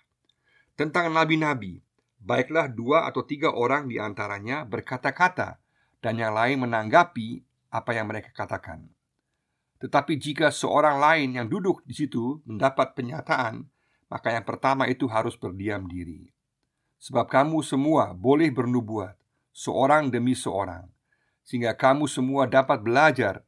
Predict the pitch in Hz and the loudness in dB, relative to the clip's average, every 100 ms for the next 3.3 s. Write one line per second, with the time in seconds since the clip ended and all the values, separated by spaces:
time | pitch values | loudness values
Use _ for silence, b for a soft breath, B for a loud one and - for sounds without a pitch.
0 | - 104 101 107 110 117 110 - 107 - | -10 -8 -8 -4 -4 -2 -4 -8 -14 -2
1 | 107 101 87 80 - _ _ _ _ _ | -2 -2 -6 -14 -20 _ _ _ _ _
2 | _ _ _ - 127 143 208 233 156 110 | _ _ _ 0 4 4 4 4 4 2
3 | 101 120 | -2 -12